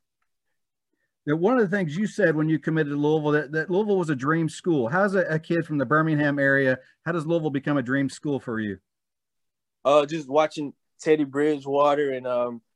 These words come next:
Speaker 2: 'cause I grew up a basketball fan as well. Uh, I played basketball and, uh, I like Terry Rozier at the point guard position, uh,
Speaker 1: Mm-hmm.
Speaker 2: Lamar Jackson, of course. And I just really fell in love with, uh, just Louisville sports.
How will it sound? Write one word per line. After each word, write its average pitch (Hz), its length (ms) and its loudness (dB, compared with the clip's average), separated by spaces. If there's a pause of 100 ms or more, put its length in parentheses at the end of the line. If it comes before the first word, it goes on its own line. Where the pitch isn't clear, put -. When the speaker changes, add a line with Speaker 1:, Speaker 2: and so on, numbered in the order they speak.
(240)
Speaker 2:
'cause 127 120 -6
I 147 120 6
grew 147 220 4
up 131 100 -2
a 127 40 -2
basketball 135 540 2
fan 127 300 -6
as 113 120 -12
well. 131 400 2
Uh, 117 300 -4
I 131 40 0
played 135 280 -2
basketball 131 720 0
and, 120 120 -8
uh, 117 260 -2 (540)
I - 60 2
like 131 260 2
Terry 143 280 4
Rozier 135 760 -2 (240)
at 123 140 -4
the 127 80 0
point 139 280 0
guard 131 220 4
position, 127 540 -4
uh, 120 40 0
Speaker 1:
Mm-hmm. 117 600 -2
Speaker 2:
Lamar 135 240 6
Jackson, 131 380 0
of 127 140 -6
course. 139 460 0 (400)
And 135 100 2
I 147 40 4
just 139 180 -6
really 143 400 2 (380)
fell 135 140 2
in 131 120 -2
love 135 220 0
with, 127 200 -8
uh, 120 360 0 (640)
just 120 280 -12
Louisville 131 480 6
sports. 135 560 2